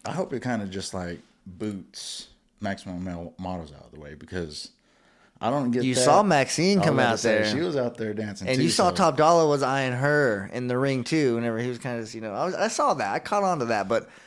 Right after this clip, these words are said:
Speaker 2: I will say just quickly, um, I don't know much about, I know that Swerve is involved with, like, this Hidden Treasures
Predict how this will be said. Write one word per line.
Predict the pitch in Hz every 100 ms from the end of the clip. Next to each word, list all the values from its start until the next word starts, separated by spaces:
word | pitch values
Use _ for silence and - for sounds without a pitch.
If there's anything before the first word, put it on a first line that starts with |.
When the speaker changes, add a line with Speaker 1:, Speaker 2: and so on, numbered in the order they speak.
| - -
Speaker 2:
I | -
will | 156 170
say | 156 151 160
just | 135 -
quickly, | 127 143 139
um, | - 110 104 95 82 73 - _ _ _ _ _ -
I | 104 113
don't | 117 113 110 80 -
know | 107 110
much | 110 107 104
about, | 98 101 117
I | 110
know | 156 165
that | 135
Swerve | - 123 131 127
is | 120
involved | 120 110 117
with, | 120 117
like, | 113
this | 107 95
Hidden | - 117 104
Treasures | - 110 113 113 110 107